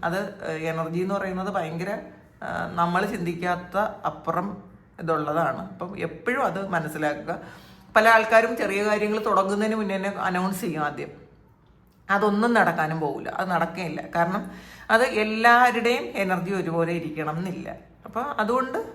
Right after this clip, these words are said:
അത് നമ്മൾ മാക്സിമം, ആ, നമ്മളുടെ കുറേ കാര്യങ്ങളെങ്കിലും ഒന്ന് ഹൈഡ് ചെയ്ത് വയ്ക്കുക.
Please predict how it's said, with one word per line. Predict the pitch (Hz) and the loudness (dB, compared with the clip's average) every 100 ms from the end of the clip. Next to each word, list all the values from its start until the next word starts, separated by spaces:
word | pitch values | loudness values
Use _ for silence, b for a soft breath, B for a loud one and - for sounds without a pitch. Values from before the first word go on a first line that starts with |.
| - | -6
അത് | 233 226 240 - 190 | -2 0 -2 -2 -6
നമ്മൾ | 190 196 196 233 | -6 -2 0 2
മാക്സിമം, | 269 214 202 - 247 233 349 - - - | 2 0 -2 -8 -6 -4 -6 -10 -14 -8
ആ, | 180 | -4
നമ്മളുടെ | 180 190 202 202 240 - - - | -2 -2 -2 -2 -4 -8 -16 0
കുറേ | 247 294 - | 4 4 4
കാര്യങ്ങളെങ്കിലും | 320 170 170 160 160 151 185 - | 4 4 2 -2 -2 -4 -6 -6
ഒന്ന് | 160 160 | -6 -2
ഹൈഡ് | 165 156 160 | 0 0 0
ചെയ്ത് | 156 | -2
വയ്ക്കുക. | - - - | -4 -10 -12